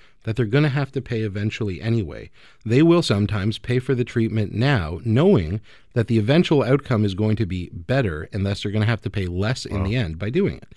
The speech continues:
Speaker 1: It won't always happen, but it's an avenue that we can go down once, you know, once we're contacted.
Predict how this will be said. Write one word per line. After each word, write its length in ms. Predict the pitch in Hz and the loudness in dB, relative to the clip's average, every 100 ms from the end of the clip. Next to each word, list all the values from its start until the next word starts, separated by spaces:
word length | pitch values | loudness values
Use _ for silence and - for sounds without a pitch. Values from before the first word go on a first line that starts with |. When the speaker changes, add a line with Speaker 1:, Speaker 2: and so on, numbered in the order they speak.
| - - _ _ - | -20 -20 _ _ 0
Speaker 1:
It 160 | 135 | 4
won't 220 | 139 175 | 8 8
always 340 | 190 170 151 127 | 8 6 4 2
happen, 460 | 147 147 - 82 | 0 0 -2 -4
but 120 | 80 104 | -2 0
it's 160 | 107 | 0
an 100 | 110 | 0
avenue 520 | 90 113 143 151 123 | 0 2 4 6 6
that 180 | 110 104 | 4 2
we 80 | 110 | 0
can 220 | - 107 | 0 0
go 240 | 95 101 95 | 2 0 2
down 440 | 120 139 92 92 | 4 4 2 0
once, 280 | 98 101 - | 0 -2 -4
you 140 | 120 | -4
know, 60 | 92 | -2
once 220 | 98 95 | -2 -4
we're 80 | 92 | -6
contacted. 720 | 127 156 180 78 73 76 | -4 -2 -2 -4 -8 -12